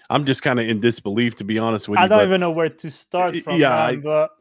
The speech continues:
Speaker 1: there's got, I mean, like you said, uh, there's definitely more people that she killed than what they know. I just have, I mean, of course, I don't know for sure, but I have a pretty good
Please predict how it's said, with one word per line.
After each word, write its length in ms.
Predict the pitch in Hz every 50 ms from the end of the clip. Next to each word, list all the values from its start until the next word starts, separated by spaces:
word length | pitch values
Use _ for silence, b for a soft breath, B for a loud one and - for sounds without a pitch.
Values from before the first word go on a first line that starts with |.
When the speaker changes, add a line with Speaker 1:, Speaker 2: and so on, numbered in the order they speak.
| _ _ _ _ _ _ _ _ _
Speaker 1:
there's 160 | 175 170 160
got, 200 | 175 214 - 151
I 80 | 156 156
mean, 180 | 165 156 151
like 220 | 160 160 156 - -
you 60 | 143
said, 260 | - - 117 104 98
uh, 140 | 117 123 110
there's 280 | 135 160 185 180 143 143 151 151 - _ _ _ _
definitely 640 | - 233 202 226 214 - - 160 120 123 123 117 113
more 300 | 110 113 120 117 104 95
people 540 | _ - - 123 113 - - 139 - _ _ b b b b b b b b
that 140 | - 113 110
she 160 | - - 123
killed 320 | 101 - - 113 104 98 92
than 140 | 101 95 95
what 160 | 95 92 -
they 120 | 95 85
know. 300 | 82 90 104 - 151 160
I 120 | 107 120 120
just 200 | 120 131 - -
have, 240 | 120 104 98 92 82
I 60 | 101 110
mean, 120 | 92 92
of 100 | 95 95 -
course, 220 | - 156 - -
I 60 | 110
don't 160 | 107 107 104
know 140 | 110 127 123
for 120 | - 104 90
sure, 300 | - - 165 151 123 113
but 120 | 120 123
I 60 | 120 120
have 100 | 110 98
a 100 | 101 107 _ _
pretty 200 | 175 170 131 120
good 200 | 104 104 -